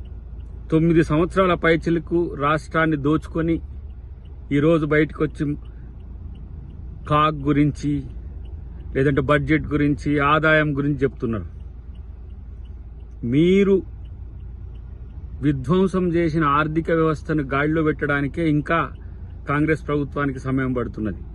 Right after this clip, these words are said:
ఇలాంటి పరిస్థితుల్లో కూడా సంక్షేమ పథకాలను అందించడంలో కాంగ్రెస్ ప్రభుత్వం కానీ, రేవంత్ రెడ్డి గారు కానీ ఎంత ముందున్నారో ఇవాళ తెలంగాణ ప్రజలకు తెలుసు. మొత్తం ఊడ్చుకు వెళ్ళిన మీరు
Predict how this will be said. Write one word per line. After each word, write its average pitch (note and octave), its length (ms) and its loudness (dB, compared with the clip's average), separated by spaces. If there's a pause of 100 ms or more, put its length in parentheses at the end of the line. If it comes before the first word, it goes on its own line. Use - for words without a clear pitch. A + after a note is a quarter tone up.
(360)
ఇలాంటి F3 480 6
పరిస్థితుల్లో E3+ 800 2
కూడా E3 380 2 (560)
సంక్షేమ E3 420 4
పథకాలను D3+ 540 2
అందించడంలో D3 640 2
కాంగ్రెస్ C#3 480 0
ప్రభుత్వం C3+ 380 0
కానీ, C#3 240 0
రేవంత్ C3+ 320 0
రెడ్డి C3 180 -2
గారు A#2+ 180 0
కానీ B2+ 380 0 (520)
ఎంత D#3+ 380 4
ముందున్నారో D#3+ 800 4 (280)
ఇవాళ C3 200 0
తెలంగాణ C#3 420 2
ప్రజలకు A#2+ 380 -2
తెలుసు. B2 280 -2 (2000)
మొత్తం F#3 400 6
ఊడ్చుకు F#3+ 500 6
వెళ్ళిన F3+ 280 8
మీరు D#3+ 300 6